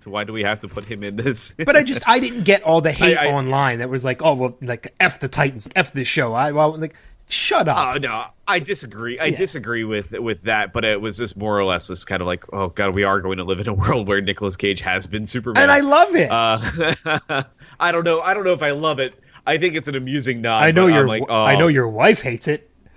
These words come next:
Speaker 1: Oh, God, yeah. She's definitely not seen that movie with me anymore.
Speaker 2: <laughs>
Speaker 1: Even if he's got two lines in total, Kat will be like, "Nope, I'm good." <laughs> Um, but yeah, no, I, I, I do think this is pretty damn funny, but at the same time, yeah, my head <laughs> hurts a little bit thinking about it.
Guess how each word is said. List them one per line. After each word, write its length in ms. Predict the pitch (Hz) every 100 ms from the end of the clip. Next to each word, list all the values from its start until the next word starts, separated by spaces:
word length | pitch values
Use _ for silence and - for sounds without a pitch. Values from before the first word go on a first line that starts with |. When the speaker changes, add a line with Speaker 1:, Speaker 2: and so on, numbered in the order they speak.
| - -
Speaker 1:
Oh, 280 | 147 139
God, 400 | 120 139 135 117
yeah. 180 | 123 120
She's 260 | - 147 120
definitely 260 | 143 151 117
not 240 | 123 127
seen 140 | 127 123
that 160 | 127
movie 220 | 135 117
with 180 | 104 101
me 100 | 104
anymore. 300 | 95 - -
Speaker 2:
<laughs> 80 | -
Speaker 1:
Even 220 | - 165
if 100 | 165
he's 300 | 139 147 131
got 200 | - 127 - - - -
two 140 | 185
lines 320 | 175 170 156
in 240 | 170 143 131
total, 460 | 127 117 90 87 - _ -
Kat 220 | 135 135
will 100 | 110
be 100 | 104
like, 180 | 92 -
"Nope, 320 | 104 185 247
I'm 240 | 170 180 131
good." 300 | 127 123 101
<laughs> 880 | - 156 180 143 - 175 127 110 107 _ _ - - - - - - - - - -
Um, 500 | 107 107 104 101 98 -
but 140 | 143
yeah, 240 | 135 113 131
no, 180 | 139
I, 100 | 135
I, 280 | 143 135 123 - 131
I 80 | 120
do 200 | 98 107
think 180 | 101 90
this 200 | 87 90
is 100 | 80
pretty 260 | 104 101
damn 180 | 95 92
funny, 280 | - 92 92
but 160 | 98
at 60 | 87
the 60 | -
same 160 | 92
time, 240 | 85 87 87
yeah, 100 | 85
my 140 | 90
head 160 | 92 92
<laughs> 20 |
hurts 300 | 101 139 107
a 60 |
little 220 | 110 143 104
bit 160 | 101
thinking 260 | 104 90 101
about 240 | 92 87
it. 160 | 87